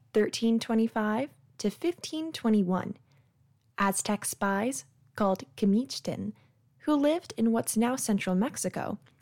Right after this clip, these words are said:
were nicknamed mice because they worked at night to hide while spying. Because their job was especially dangerous, being caught could mean enslavement or death, they were paid more than most Aztec workers.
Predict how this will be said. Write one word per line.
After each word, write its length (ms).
were 120
nicknamed 520
mice 640
because 340
they 100
worked 360
at 100
night 340
to 100
hide 420
while 160
spying. 680
Because 400
their 120
job 280
was 120
especially 640
dangerous, 640
being 180
caught 380
could 160
mean 200
enslavement 720
or 80
death, 500
they 120
were 120
paid 260
more 340
than 220
most 340
Aztec 440
workers. 600